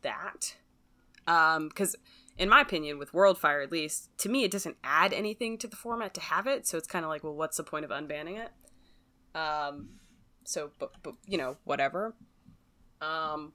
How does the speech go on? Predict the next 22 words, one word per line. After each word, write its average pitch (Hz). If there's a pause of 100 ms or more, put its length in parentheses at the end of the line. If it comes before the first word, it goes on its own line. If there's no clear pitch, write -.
Golos 277
is -
trickier. 160 (500)
Uh, 151
I 190
was 226
not 196
for 214 (920)
Golos 185
to 185
be 170
banned 160 (120)
at 147 (120)
this -
time, 180 (100)
not 185
because 240
I 196
don't 160
think 180
it's 160
a 143